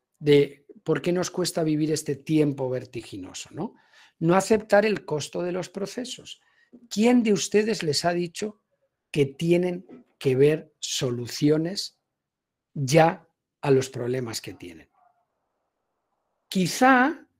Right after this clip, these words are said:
lo que están haciendo cada uno de ustedes es poner las bases,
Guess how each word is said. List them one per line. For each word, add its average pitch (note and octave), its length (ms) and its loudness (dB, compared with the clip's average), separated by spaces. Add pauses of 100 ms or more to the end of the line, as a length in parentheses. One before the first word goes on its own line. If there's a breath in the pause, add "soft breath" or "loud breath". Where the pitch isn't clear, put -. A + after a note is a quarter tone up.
(120)
lo F3+ 300 6
que F3 120 0
están A#3 400 2
haciendo A#3 640 0
cada F#3 340 0
uno F3 220 -2
de C3 100 -4
ustedes B2+ 680 -10 (480)
es E3+ 140 -8
poner G#3 320 -4
las G#3 220 -6
bases, - 600 -12